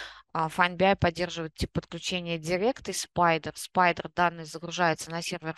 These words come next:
Find B I, а Direct данные напрямую получается из, получает из источника, из базы данных, например. А, и тогда вы можете выбирать либо экстракт, либо, а, Direct данные. Компонент может содержать либо и-,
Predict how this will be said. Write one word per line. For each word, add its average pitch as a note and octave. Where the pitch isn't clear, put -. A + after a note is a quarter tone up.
Find E3
B D#3+
I, A#3
а D#3
Direct F#3+
данные F3
напрямую E3+
получается E3
из, D#3+
получает F3
из E3+
источника, D3
из D3
базы E3
данных, C#3
например. D3
А, D3+
и F3
тогда F3
вы F#3+
можете E3+
выбирать D#3+
либо D#3+
экстракт, -
либо, D3
а, D3+
Direct D3
данные. G#3+
Компонент G3
может F3+
содержать E3+
либо E3+
и-, -